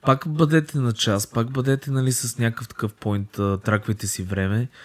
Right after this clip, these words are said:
Това е малко off topic, ще се върне и на това за с-, дейтата, за времето, но идеята е, може да, може да давате estimations. Мисъл, estimation cost. Тоест, о-, окей, аз чарджа двайсет и пет долара на час,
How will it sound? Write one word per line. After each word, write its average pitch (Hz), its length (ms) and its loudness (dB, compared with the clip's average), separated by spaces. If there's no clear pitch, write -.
Това 117 100 2
е 113 40 6
малко 117 320 4
off - 100 -4
topic, 117 220 2
ще - 140 -4
се 110 80 0
върне 110 300 2
и 107 40 4
на 101 120 2
това 104 520 2
за 95 180 -4
с-, - 260 -8
дейтата, 98 420 2
за 92 200 -6
времето, 117 360 0
но 117 160 2
идеята 139 380 4
е, 135 40 8
може 131 260 2
да, 123 240 4
може 120 260 4
да 120 80 -2
давате 120 520 4
estimations. 101 920 -2
Мисъл, 110 240 2
estimation 104 580 0
cost. 87 260 -4
Тоест, 117 400 2
о-, - 220 -8
окей, 117 280 2
аз 110 80 4
чарджа 113 320 0
двайсет 107 240 0
и - 40 -6
пет 95 120 -2
долара 98 280 0
на 92 100 -2
час, 117 380 0